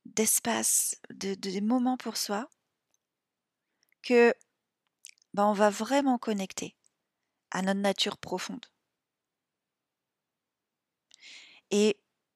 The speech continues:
grâce à ce vide-là, tout devient possible. Donc plutôt que vide, moi je dirais, je remplacerais ce mot par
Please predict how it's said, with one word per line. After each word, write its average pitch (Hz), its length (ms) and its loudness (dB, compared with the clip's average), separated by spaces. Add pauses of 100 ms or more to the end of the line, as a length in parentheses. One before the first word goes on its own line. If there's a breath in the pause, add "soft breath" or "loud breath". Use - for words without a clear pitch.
(180)
grâce 277 360 2
à 262 80 0
ce - 200 -2
vide-là, 190 760 -4 (500)
tout - 160 -8
devient 190 460 -4
possible. - 480 -6 (1500 loud breath)
Donc 226 180 0
plutôt 320 360 -2
que 226 360 2 (1040)
vide, 190 460 -4 (1500)
moi 220 100 -4
je 254 80 -2
dirais, 202 320 -2
je - 100 -2
remplacerais 214 480 -4
ce - 140 -4
mot 208 180 -4
par - 380 -6